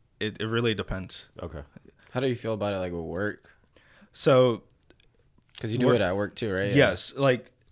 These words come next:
Speaker 1: during, uh, I wanna say October of twenty nineteen,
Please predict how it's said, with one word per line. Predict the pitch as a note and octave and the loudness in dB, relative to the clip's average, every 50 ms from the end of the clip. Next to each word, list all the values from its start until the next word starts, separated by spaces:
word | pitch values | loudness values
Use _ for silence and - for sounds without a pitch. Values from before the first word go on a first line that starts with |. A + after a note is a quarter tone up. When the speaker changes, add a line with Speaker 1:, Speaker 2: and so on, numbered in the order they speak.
| _ _ - - - - - _ - | _ _ -20 -20 -20 -20 -20 _ -2
Speaker 1:
during, | A#2+ C#3 C#3+ D3+ D#3+ E3 D#3+ D#3 D3 C3+ - | 2 4 4 4 4 4 2 2 0 0 0
uh, | - A2+ A2 G#2 G2+ G2 F#2+ F#2+ F#2 - - | 0 0 0 0 -2 -4 -4 -6 -8 -8 -6
I | G2 A2 | -6 -4
wanna | A2 A2+ A2 | -4 -4 -6
say | G#2+ - - F#2 | -6 -6 -6 -6
October | - E2+ - - - - - A#2 A#2 A#2+ A#2+ A#2 A#2 A2+ A2 | -6 -6 -8 -10 -12 -8 -6 -4 -2 0 0 0 0 0 -2
of | - G#2 G2+ G2+ G2 F#2+ F#2+ G2+ - _ _ - | -2 -4 -6 -6 -6 -8 -12 -16 -18 _ _ -16
twenty | - - A2 G#2 G2+ | -10 -6 -6 -6 -4
nineteen, | G2 F#2 - - G#2 G#2 G#2+ A#2 | -6 -8 -8 -8 -6 -4 -4 -6